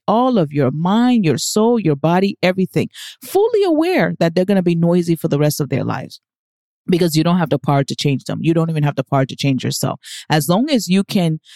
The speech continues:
live with it for the rest of your life, then you're okay. But if you think, "Oh, you know, he's just noisy like this now. He's gonna change when you get married." And then when you get married, the noisiness doubles. Then you have a problem.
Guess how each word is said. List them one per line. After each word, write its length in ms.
live 360
with 200
it 100
for 80
the 100
rest 220
of 100
your 140
life, 340
then 160
you're 200
okay. 300
But 200
if 140
you 180
think, 380
"Oh, 320
you 160
know, 100
he's 160
just 220
noisy 340
like 240
this 300
now. 440
He's 160
gonna 220
change 280
when 120
you 40
get 200
married." 400
And 160
then 100
when 120
you 60
get 200
married, 420
the 80
noisiness 580
doubles. 560
Then 180
you 100
have 120
a 80
problem. 460